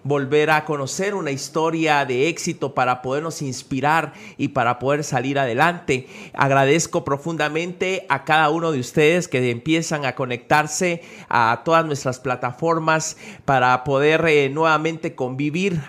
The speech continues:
Agradecer también a todos los hombres y mujeres que hacen posible que podamos llevar a cabo este programa. También a todos nuestros patrocinadores y a todos los que de alguna forma, pues, nos ayudan,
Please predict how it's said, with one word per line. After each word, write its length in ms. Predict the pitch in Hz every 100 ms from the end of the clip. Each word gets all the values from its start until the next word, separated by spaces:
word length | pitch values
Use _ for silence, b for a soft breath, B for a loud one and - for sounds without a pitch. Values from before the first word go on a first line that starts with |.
| -
Agradecer 560 | 139 139 139 135 180
también 580 | 165 165 151 156 180 196
a 140 | 151 -
todos 440 | 151 165 160 -
los 280 | 147 131 -
hombres 480 | 156 175 175 165 -
y 60 |
mujeres 500 | 139 113 160 160 160
que 140 | - 131
hacen 280 | 135 165 147
posible 680 | 131 - 160 151 165 160
que 420 | - 135 127 120 120
podamos 380 | 135 127 143 151
llevar 280 | 131 139
a 120 | 143 143
cabo 480 | 143 143 151 147 139 B B B
este 420 | - 143 - 147
programa. 680 | 135 135 135 143 156 180 202 B B -
También 440 | 147 147 160 160
a 140 | 147
todos 240 | 160 160 165
nuestros 320 | 147 143 135
patrocinadores 1120 | - 123 127 - 131 120 139 165 185 196 - B 220
y 100 | 165
a 120 | 151
todos 320 | - 214 240 175
los 220 | 151 143
que 300 | - 147 143
de 80 | 143
alguna 340 | 139 190 190
forma, 560 | 175 185 185 180 180 -
pues, 300 | 127 123 156
nos 220 | 135 135
ayudan, 600 | 131 151 180 170 160